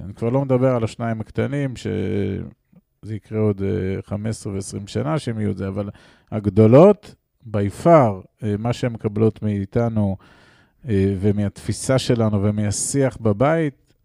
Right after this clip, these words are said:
זה חייב להביא אותם לנקודת, אה, חיים הרבה יותר טובה.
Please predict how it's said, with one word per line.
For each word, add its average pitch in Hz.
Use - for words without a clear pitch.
זה 113
חייב 107
להביא 107
אותם 107
לנקודת, 101
אה, 98
חיים 104
הרבה 98
יותר 101
טובה. 90